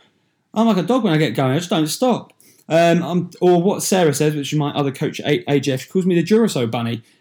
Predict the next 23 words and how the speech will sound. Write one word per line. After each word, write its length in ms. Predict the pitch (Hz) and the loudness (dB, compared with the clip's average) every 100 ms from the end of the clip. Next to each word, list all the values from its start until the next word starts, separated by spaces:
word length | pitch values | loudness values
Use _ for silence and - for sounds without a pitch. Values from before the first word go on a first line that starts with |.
| _ | _
which, 280 | 180 151 156 | -2 -2 -4
you 120 | 156 | -2
know, 140 | 123 | -2
I'm 140 | 190 202 | -2 -2
quite 200 | - 123 | -4 -8
happy 180 | - | -8
about 240 | 117 151 135 | -6 -6 -4
that, 200 | 175 170 | -8 -6
you 60 | |
know. 200 | 151 208 233 - - - - | -6 -6 -8 -16 -20 -20 -6
Um, 480 | 165 175 170 175 - _ _ _ _ _ _ _ _ _ - | 0 2 2 0 -8 _ _ _ _ _ _ _ _ _ -6
um, 240 | 165 175 175 | 0 2 2
because 200 | 180 196 | 2 0
I 40 | |
just 140 | 208 214 | -2 2
don't 180 | 208 | 2
stop, 440 | 208 294 220 - _ | 2 0 -2 -8 _
and, 320 | - 185 175 | 0 0 0
and 160 | 175 185 | 0 0
that's, 300 | 190 151 - | 0 -2 -6
that's 220 | - 170 | -4 -4
the 80 | 156 | -2
difference. 680 | 160 170 127 117 - - | 0 0 -2 -4 -6 -14